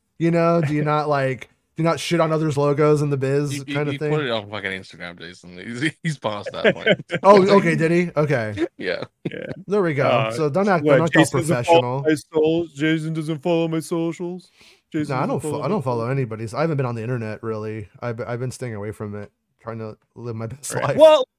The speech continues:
Speaker 3: man, look, I'm not saying this is the way to go. What I'm saying is if you're gonna do a twenty-minute logo, you may as well
Speaker 1: Wait, a
Speaker 3: just
Speaker 1: twenty-minute
Speaker 3: go
Speaker 1: logo? You mean, like, they only spent twenty minutes making it?
Speaker 3: <laughs> They did. They,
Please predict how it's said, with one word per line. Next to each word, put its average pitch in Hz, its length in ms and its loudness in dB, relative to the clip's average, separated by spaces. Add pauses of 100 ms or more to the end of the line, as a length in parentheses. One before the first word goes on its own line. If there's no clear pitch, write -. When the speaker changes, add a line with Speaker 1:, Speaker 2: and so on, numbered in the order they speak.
(180)
Speaker 3:
man, 156 240 4 (160)
look, 196 240 6 (440)
I'm 294 220 6
not 254 280 6
saying 175 400 2
this 143 180 -8
is 131 60 -18
the 131 120 -10
way 120 220 -8
to 107 100 -12
go. 107 240 -14
What 151 260 0
I'm 185 140 2
saying 208 280 -6
is 139 80 -10
if 135 100 -12
you're 170 80 -6
gonna 190 240 -6
do 151 160 -6
a 147 60 -6
twenty-minute 147 580 -12
logo, 131 360 -6
you 120 160 -12
may 135 320 -8
as 131 120 -10
well 120 440 -8 (480)
Speaker 1:
Wait, 139 160 -2
a - 40 -2
Speaker 3:
just 135 120 -4
Speaker 1:
twenty-minute 175 400 2
Speaker 3:
go 160 60 -2
Speaker 1:
logo? 165 260 2
You 151 120 -2
mean, 147 100 0
like, 123 300 -6
they 131 140 -2
only 131 120 0
spent 131 200 -6
twenty 131 160 -4
minutes 123 260 -6
making 127 220 -2
it? 151 120 -4 (200)
Speaker 3:
<laughs> - 40 -20 (360)
They 170 160 -4
did. 139 340 -8
They, 135 180 -16